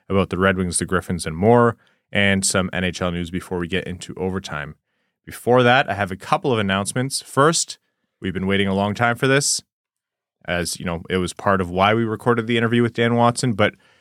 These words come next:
Winged Wheel Podcast Night isn't just at the L C A. We are happy to announce on Saturday, January twenty-seventh of twenty twenty-four, so not too far from now, just a couple months, Winged Wheel Podcast Night with the Grand Rapids Griffins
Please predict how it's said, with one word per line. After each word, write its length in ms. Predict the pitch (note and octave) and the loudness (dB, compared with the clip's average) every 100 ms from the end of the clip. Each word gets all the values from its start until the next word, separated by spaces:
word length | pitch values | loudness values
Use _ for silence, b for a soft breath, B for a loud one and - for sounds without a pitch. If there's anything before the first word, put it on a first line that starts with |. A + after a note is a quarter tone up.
| _ _ _ | _ _ _
Winged 220 | G2+ A2+ | 2 2
Wheel 220 | A2 A#2 G#2 | 4 2 2
Podcast 580 | - G#2 G2 A#2 A2+ | 2 2 4 0 2
Night 240 | A#2+ A#2+ C3 _ _ _ _ _ _ | 2 2 2 _ _ _ _ _ _
isn't 280 | G#2 A2+ B2 | 2 2 2
just 220 | A#2+ A#2 | 2 2
at 140 | B2 A#2 | 2 2
the 160 | A2 | 2
L 100 | A2 | 2
C 240 | G#2 - G#2 | 0 0 2
A. 300 | G2 F2+ F2+ _ _ _ _ _ _ | 2 0 -6 _ _ _ _ _ _
We 160 | F#2+ G2 | -2 2
are 320 | G2+ G#2 G2+ _ _ _ | 4 2 -2 _ _ _
happy 280 | - B2 B2 | -2 -2 -2
to 160 | G#2 A2 | -4 -2
announce 400 | F#2+ F#2 F#2 - | 0 0 -2 -6
on 240 | - F#2 | -4 -4
Saturday, 460 | F2+ G2+ F#2+ F#2 F#2+ | 0 2 4 2 0
January 400 | F2+ F#2 F#2 F2 | 0 0 0 -2
twenty-seventh 720 | - F#2+ F2+ - A#2+ B2 - | -2 -4 0 2 2 0 -2
of 80 | E2+ | -10
twenty 220 | - F2 | -6 -6
twenty-four, 720 | - F#2+ F2+ - B2 B2 B2 _ _ | -2 -2 -2 2 6 6 4 _ _
so 120 | - | -8
not 140 | G#2 | -6
too 120 | - F#2+ | -6 -2
far 200 | G2 G2 | 0 0
from 120 | E2+ | -2
now, 120 | D2+ | -8
just 220 | D2+ - | -6 -8
a 20 | - | -8
couple 220 | F#2+ F2 | -8 -2
months, 440 | F#2 F#2+ E2 - - _ _ _ _ - | 0 0 0 -2 -4 _ _ _ _ 0
Winged 220 | G2+ G#2+ | 2 4
Wheel 180 | G#2 G#2+ | 4 2
Podcast 560 | - F#2 F2 F#2+ F2+ | 2 0 2 0 0
Night 160 | F#2+ F#2 | 0 0
with 120 | - | -2
the 80 | F#2 | -10
Grand 340 | E2 F2 F2 | -4 -2 0
Rapids 380 | F2 E2 E2+ - | 0 -2 -4 -10
Griffins 600 | - E2+ - F2 E2 - | -6 -4 -2 -2 0 -4